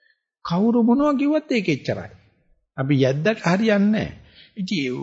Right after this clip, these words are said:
වාතයේ තියෙන මේ කම්පන චංචල ගතිය, වතුරේ තියෙන ගලන ගතිය, උක අවබෝධ කරන්න වෙන මොකක්වත් ඕනේ නැහැ. මේ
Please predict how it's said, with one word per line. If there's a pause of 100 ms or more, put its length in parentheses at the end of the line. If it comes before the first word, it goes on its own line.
(120)
වාතයේ
තියෙන
මේ
කම්පන
චංචල
ගතිය, (1400)
වතුරේ
තියෙන
ගලන
ගතිය, (1300)
උක
අවබෝධ
කරන්න
වෙන
මොකක්වත්
ඕනේ
නැහැ.
මේ